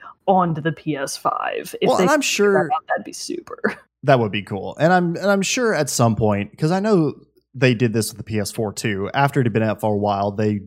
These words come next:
Speaker 2: did release some, uh, software updates that fixed those things and made some things better. Like, you know, remember when the P S four first came out, you couldn't make folders, but then you could.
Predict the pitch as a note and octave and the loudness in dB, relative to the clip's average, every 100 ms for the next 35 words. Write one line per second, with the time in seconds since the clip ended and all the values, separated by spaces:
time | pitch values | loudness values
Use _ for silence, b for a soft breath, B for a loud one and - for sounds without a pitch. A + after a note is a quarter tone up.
0 | - A#2+ G#2+ G#2 G#2 G#2+ - - C3 A2 | -4 -2 0 0 -2 -4 -4 0 2 2
1 | G#2 F2+ - A#2 - C#3 A2+ G#2+ G2+ G2+ | 0 -6 -6 -4 0 0 2 0 -2 -4
2 | G2+ G2 G2+ - G#2+ G2 - F2+ - - | -6 -6 -10 -6 -6 -6 -10 -10 -10 -8
3 | F#2 G#2+ A2+ A2+ G#2+ A2 G2+ G2+ G2 A#2 | -8 -6 -4 -2 -4 -6 -8 -10 -8 -6
4 | G2 G2+ B2 D4 A2 A#2+ B B E3+ G3+ | -6 -4 -2 0 0 -2 B B 4 6
5 | C#3 C#3+ B2 D#3+ C#3+ D#3 D3+ C#3 C3+ C3 | 6 4 0 -4 -2 -2 -2 -4 -2 0
6 | F3+ B2 B2 G#2+ G#2 - C#3+ A2+ D#2 - | 0 -2 -2 -2 -6 -2 -2 -2 -8 -12
7 | - _ _ _ _ C3 A2 F#2+ E3+ C#3+ | -14 _ _ _ _ -6 -4 0 0 0